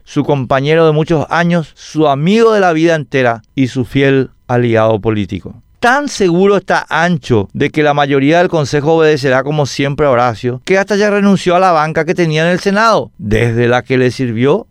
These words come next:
con notable diligencia. Y tan segura está la gente de que nominarán a Ancho, que ya casi nadie gasta su tiempo en estos concursos.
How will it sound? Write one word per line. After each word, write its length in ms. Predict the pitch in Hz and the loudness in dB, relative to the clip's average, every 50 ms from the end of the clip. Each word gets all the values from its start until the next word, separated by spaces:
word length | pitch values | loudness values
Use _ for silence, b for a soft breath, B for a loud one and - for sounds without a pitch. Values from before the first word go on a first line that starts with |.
| _ | _
con 240 | - 120 120 120 117 | -4 -2 -2 -2 -2
notable 680 | 113 104 98 - _ _ - 107 104 110 107 104 101 101 | -2 -4 -4 -6 _ _ -4 -2 -2 -2 -2 -4 -4 -6
diligencia. 720 | 101 101 101 98 - - 95 87 85 - - - - - _ _ _ _ _ | -4 -4 -6 -8 -6 -8 -8 -8 -8 -12 -14 -18 -18 -18 _ _ _ _ _
Y 120 | 175 180 | -4 -4
tan 260 | - - 240 247 269 | -2 -2 -2 -2 -2
segura 400 | 254 - 269 220 214 220 226 240 | -2 -2 -2 0 2 2 2 0
está 480 | 220 196 - _ - 233 220 208 - - _ _ | 0 -2 -6 _ -4 -2 -2 -2 -4 -8 _ _
la 240 | 156 165 160 156 | 0 0 0 0
gente 640 | 139 - - 165 185 220 226 214 - - 98 - - _ | -2 -4 -2 0 0 2 0 0 -2 -6 -10 -10 -12 _
de 140 | - 127 127 | -4 -4 -2
que 140 | - 139 131 | -2 -2 -2
nominarán 480 | 131 135 135 135 131 123 123 135 147 | -2 -2 -2 0 0 0 2 2 0
a 180 | 165 180 - - _ | 0 -2 -4 -6 _
Ancho, 560 | - 220 233 226 170 135 - - 143 190 214 - | -4 -2 0 0 0 -2 -2 -4 -4 -4 -6 -6
que 120 | - - 330 | -2 -2 0
ya 140 | 277 233 185 | 0 0 -2
casi 400 | - _ 156 156 147 - 175 165 | -2 _ -4 -4 -2 -2 -2 -2
nadie 320 | 151 139 135 143 147 147 | 0 0 0 0 0 0
gasta 260 | 131 120 117 - 135 | 0 0 0 -2 -2
su 120 | 131 151 143 | -2 -2 -2
tiempo 340 | - - 117 110 107 139 | 0 0 -2 0 0 0
en 80 | 139 113 | 0 0
estos 380 | 95 92 - - 117 110 - - _ | -2 -2 0 -2 -2 -2 -2 -10 _
concursos. 560 | - 180 170 139 - - 95 - - - - | -4 -2 -2 -2 -6 -10 -12 -12 -12 -18 -20